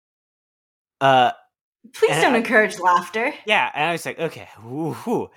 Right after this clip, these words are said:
Speaker 1: So A, it's just literally that scene from Joker on the bus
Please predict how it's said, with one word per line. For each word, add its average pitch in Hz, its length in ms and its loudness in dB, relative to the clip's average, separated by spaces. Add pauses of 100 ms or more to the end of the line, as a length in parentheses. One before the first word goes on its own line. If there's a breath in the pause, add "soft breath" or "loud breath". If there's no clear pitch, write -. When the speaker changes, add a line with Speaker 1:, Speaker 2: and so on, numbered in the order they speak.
(200 soft breath)
Speaker 1:
So 180 200 -4
A, 175 400 2 (140)
it's 151 160 -4
just 175 140 -6
literally 180 420 4
that 139 240 0
scene 151 340 -4
from 120 180 -8
Joker 117 360 -2
on 104 100 -2
the 95 80 -8
bus 92 380 -4